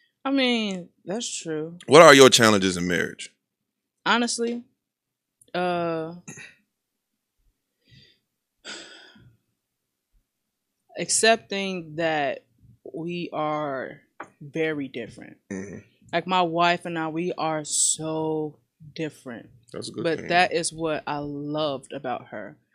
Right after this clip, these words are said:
Speaker 1: Like, um, I'm not gonna say, like, our morals and principles are the same, but
Speaker 2: Mm-hmm.
Speaker 1: we're just two totally different people. So that is the biggest challenge in my marriage because, you know, some, some changes or s-,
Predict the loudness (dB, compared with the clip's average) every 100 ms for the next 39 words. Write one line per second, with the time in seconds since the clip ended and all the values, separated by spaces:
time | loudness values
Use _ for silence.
0 | _ _ -4 -2 -2 -2 -4 -4 -6 -8
1 | -12 -18 _ _ _ _ _ _ -4 0
2 | 0 0 2 2 2 -2 -10 -10 -4 0
3 | 0 0 0 0 -4 -8 -8 -8 -10 -8
4 | -6 -6 -8 -8 -8 -10 -8 -6 -2 -2
5 | -4 -6 -6 -10 -10 -10 -4 -2 -2 -4
6 | -6 _ _ _ -6 -4 -4 -6 -6 -8
7 | -20 -20 -10 -8 -8 -12 -16 -18 _ _
8 | _ -2 4 6 6 2 -2 -4 -2 -2
9 | -2 -2 -2 -4 -6 -8 -10 -8 -6 -4
10 | -4 -4 -6 -6 -8 -8 -10 -8 -6 -6
11 | -4 -2 0 2 2 2 0 0 -2 -4
12 | -2 0 0 0 -2 0 -2